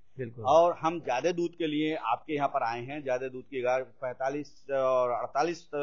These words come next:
Speaker 2: लीटर दूध तक की गाय हम आपके यहाँ से लेके जा रहे हैं।
Speaker 1: बिल्कुल।
Speaker 2: और हम संतुष्ट हैं इस चीज में।
Speaker 1: बाकी
Speaker 2: और आप आगे भी, आगे भी हम आते रहेंगे।
Speaker 1: बिल्कुल।
Speaker 2: अपना व्यापार, अब व्यापार अपना बढ़ाते रहेंगे।
Speaker 1: बाकी तो देखो, ये है सिस्टम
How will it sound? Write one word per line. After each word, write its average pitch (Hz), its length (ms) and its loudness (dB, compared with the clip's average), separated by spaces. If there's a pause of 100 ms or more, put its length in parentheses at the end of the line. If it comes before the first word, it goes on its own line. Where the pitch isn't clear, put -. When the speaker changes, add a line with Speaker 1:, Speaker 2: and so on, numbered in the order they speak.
(380)
Speaker 2:
लीटर 139 260 -4
दूध 135 160 -6
तक 131 140 -2
की 127 200 -10
गाय 117 180 2
हम 120 200 -6
आपके 107 240 -6
यहाँ 104 140 -14
से 120 80 -14
लेके 110 240 -10
जा 113 140 -2
रहे 147 180 -2
हैं। - 300 -6
Speaker 1:
बिल्कुल। 135 260 -2
Speaker 2:
और 185 120 6
हम 240 100 6
संतुष्ट 156 460 2
हैं - 260 -20
इस - 60 -20
चीज - 180 -20 (120)
में। - 80 -20 (340)
Speaker 1:
बाकी 185 320 8
Speaker 2:
और 175 140 6
आप 170 400 6 (240)
आगे 151 380 4
भी, 185 440 -6 (220)
आगे 214 280 10
भी 240 140 0
हम 226 160 4
आते 226 260 2
रहेंगे। 180 360 0 (260)
Speaker 1:
बिल्कुल। 139 280 2
Speaker 2:
अपना 139 120 0
व्यापार, 147 500 0 (160)
अब 135 160 -4
व्यापार 147 360 2
अपना 135 220 -4
बढ़ाते 131 380 -4
रहेंगे। - 320 -18
Speaker 1:
बाकी 156 360 8
तो 196 180 4
देखो, 190 480 6
ये 180 280 4
है 175 240 8
सिस्टम 175 640 2